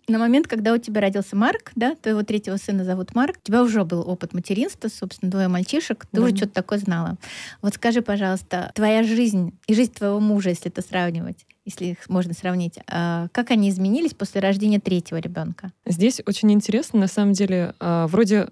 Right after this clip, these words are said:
Speaker 2: родителями становятся оба человека, да, но
Speaker 1: Ага.
Speaker 2: женщина, конечно, сильнее погружается в это всё, потому что кормление, бессонные ночи — это всё на матери, но, с другой стороны,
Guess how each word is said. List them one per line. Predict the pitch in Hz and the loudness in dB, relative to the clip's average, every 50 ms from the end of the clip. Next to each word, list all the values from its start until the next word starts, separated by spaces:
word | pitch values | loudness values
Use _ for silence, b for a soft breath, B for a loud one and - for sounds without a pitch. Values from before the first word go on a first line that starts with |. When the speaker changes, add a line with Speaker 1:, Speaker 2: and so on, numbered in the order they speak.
| _ _ | _ _
Speaker 2:
родителями | - 175 190 180 214 208 - 196 185 180 175 | -4 -2 2 2 0 0 0 -2 0 0 0
становятся | 175 - 185 185 202 202 196 - - - | -2 0 0 2 2 2 2 0 -2 -4
оба | - - 254 320 330 285 | 0 0 2 2 2 0
человека, | - - 202 190 190 185 180 175 - 175 | 0 0 2 2 4 4 2 0 0 -2
да, | 156 175 202 | 0 2 2
но | 214 190 175 | 4 4 4
Speaker 1:
Ага. | 180 | 6
Speaker 2:
женщина, | 190 247 240 - 254 233 208 | 4 4 4 4 2 0 2
конечно, | - 180 185 190 196 - 202 190 185 | 2 0 -2 -2 0 0 0 0 0
сильнее | 175 - - 185 170 180 196 214 226 226 220 208 196 - | -2 -2 -2 0 2 4 6 6 6 6 4 4 0 0
погружается | - 185 180 202 202 180 202 202 185 170 - 156 | 0 0 2 4 4 4 4 4 2 0 -2 -6
в | 151 | -4
это | - - | -4 -6
всё, | 147 - 170 156 | -4 -4 -4 -6
потому | - - 151 147 160 | -4 -4 -2 -2 -2
что | - - - - | -4 -6 -10 -2
кормление, | - 208 208 214 233 247 269 277 277 269 262 247 240 | 0 0 2 4 4 4 4 2 4 4 4 4 4
бессонные | 214 180 175 - - 165 160 160 165 170 175 | 4 2 -2 -4 -4 -4 -2 0 0 2 2
ночи — | 185 220 247 269 262 - - 226 233 233 - - | 4 4 4 2 0 -2 0 0 0 0 0 0
это | - 214 214 185 | -2 -2 -2 -2
всё | - - 180 | -4 -4 -4
на | 165 156 | -2 -2
матери, | 151 175 233 349 - - 311 285 277 254 - - | -2 -2 -2 -2 -2 -2 0 0 0 -2 0 2
но, | 190 | 0
с | 196 | 2
другой | - 180 170 208 277 | 2 0 0 0 -2
стороны, | - - 190 180 175 196 220 226 220 202 175 | -2 -2 -2 0 2 4 4 6 6 4 2